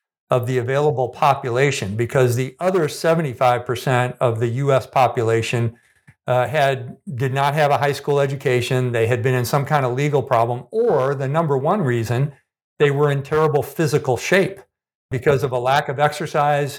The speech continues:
and poor diet. And this all started in the late nineteen nineties for a variety of reasons. I actually did a ted Talk about how obesity is a national security issue back in, I guess it was two thousand eleven, I did that.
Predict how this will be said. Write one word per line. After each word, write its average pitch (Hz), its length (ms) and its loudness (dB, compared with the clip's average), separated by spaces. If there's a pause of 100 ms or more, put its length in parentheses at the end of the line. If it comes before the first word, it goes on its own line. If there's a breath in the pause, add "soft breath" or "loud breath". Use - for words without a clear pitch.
and 120 220 0
poor 143 200 0
diet. 120 460 0 (680)
And 156 140 0
this 233 160 -2
all 226 160 2
started 190 500 0
in 135 120 -2
the 131 100 0
late 147 320 -2
nineteen 135 640 0
nineties 123 600 -2 (100)
for 127 200 2
a 117 60 -2
variety 123 500 2
of 107 100 -6
reasons. 120 340 0
I 139 140 2
actually 156 260 -2
did 131 140 2
a 113 40 -2
ted 160 320 -2
Talk 117 300 0 (480)
about 123 340 0
how 127 380 0
obesity 127 680 0
is 120 180 0
a 117 60 0
national 123 400 0
security 120 840 -2
issue 104 340 0 (300)
back 117 260 0
in, 113 400 -2 (100)
I 113 120 -4
guess 113 180 2
it 113 80 4
was 113 140 -4
two 139 180 0
thousand 123 480 0
eleven, 120 340 0
I 107 120 -4
did 117 180 2
that. 117 240 -2